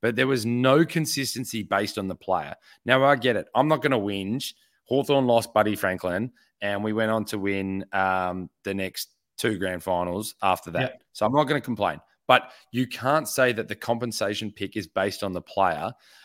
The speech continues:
Speaker 1: when one of, if not the best player in our generation, probably on par with Gary Ablett Junior, gets pick fifteen, and then Ben McKay, and I can't even think about all the others right now. There's plenty of them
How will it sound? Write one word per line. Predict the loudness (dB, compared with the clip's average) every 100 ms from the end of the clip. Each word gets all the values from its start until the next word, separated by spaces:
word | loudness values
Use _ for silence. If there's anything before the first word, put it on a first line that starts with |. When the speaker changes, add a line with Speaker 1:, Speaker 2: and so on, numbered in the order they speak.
| _ -2
Speaker 1:
when | 0 0 -2 -8 _ -6
one | 2 4 6
of, | 4 2 0 -2
if | -2 0
not | 2 2 -2 -14
the | -6 -4 0
best | 2 2 0
player | 0 4 4 4
in | 0
our | -2
generation, | -2 0 2 0 0 -6
probably | -2 -2 0 -4 -6 _ -4
on | -2
par | -2 2 2
with | 2 -2
Gary | -2 0 0
Ablett | -2 -6 -12
Junior, | -8 -6 -4 -4 -4 -6 _ _ _ -2
gets | -2 -2 -6
pick | -6 -6 -6
fifteen, | -6 -6 0 0 0 -4 -6 _ _ _ -4
and | -2
then | 0 0 0 2
Ben | 2
McKay, | 2 2 4 4 4
and | 0
I |
can't | -4 -4 0 0
even | 0
think | -8 -8
about | -4 -4
all | -4
the | -4
others | -6 -6
right | -8 -6
now. | -4
There's | -4 -6
plenty | -10 -6 0 2 0 -2 -6
of | -6
them | -6 -6